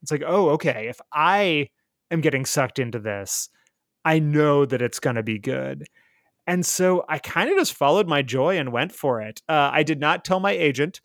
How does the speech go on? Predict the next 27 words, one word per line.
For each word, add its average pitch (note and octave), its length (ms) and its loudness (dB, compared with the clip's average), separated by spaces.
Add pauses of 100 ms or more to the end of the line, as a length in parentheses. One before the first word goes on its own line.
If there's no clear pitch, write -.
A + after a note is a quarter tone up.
(120)
<laughs> - 140 -12
until F#3+ 540 0
I D#3+ 200 4
was F3+ 500 0 (560)
more E3+ 500 2
than, E3+ 380 0
like, E3 180 4
mostly F3+ 520 2
done, A#2 540 -2
actually, A#2+ 720 -4
because C3 260 -6
I C3 120 2
was C3 120 -4
afraid C3 520 0
she D3 120 -6
would B2+ 120 -4
be C3 80 0
like, B2 240 -2
"What B2 200 0
are F3 40 0
you E3 140 2
doing?" C#3 520 -2 (400)
Um, E3 440 2 (440)
and G#3 300 0 (840)
she G#3+ 260 -2
was, G3+ 320 2
uh, D#3+ 380 2